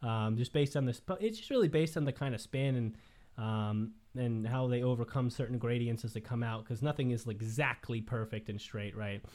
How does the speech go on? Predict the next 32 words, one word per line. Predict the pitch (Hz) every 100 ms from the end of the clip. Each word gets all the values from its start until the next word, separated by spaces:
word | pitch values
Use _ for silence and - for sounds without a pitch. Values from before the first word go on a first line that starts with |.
| - - - -
But | 127 127
bunching | 160 175 185
up | 175 151
marbles | 147 151 151 151 143
and | 135
marbles | 143 143 143
getting | 147 139
out | 139 -
to |
the | 135
wings | 131 135 135
too | -
early, | 127 135 131
like | 117 113
this | 120 -
Glacier's | 123 123 120 127 117
run, | 113 110 110 110 - -
as | 123
a, | 123 -
except | 127 - 123
for |
that | 117 110
last | 117 117 -
marble | 113 113 117
there, | 107 101 101 - - - -
just | 139 123 - -
very | 135 139 139 135
dangerous, | 123 123 120 117 104 -
right? | 104
Very | 117 117
bad. | 113 110 110 104 107
Um, | - 107 107 101 101